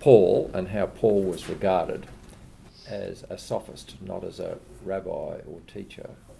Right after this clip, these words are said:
um, that his opponents or, or, um,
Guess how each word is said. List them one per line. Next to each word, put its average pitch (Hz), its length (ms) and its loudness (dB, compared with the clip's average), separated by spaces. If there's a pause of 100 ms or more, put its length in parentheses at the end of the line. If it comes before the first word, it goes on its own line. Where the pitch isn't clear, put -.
(560)
um, 90 640 -6
that 98 280 -4 (360)
his - 680 -8 (840)
opponents - 880 -6 (300)
or, 101 200 -6
or, 92 400 -2 (280)
um, 87 440 -8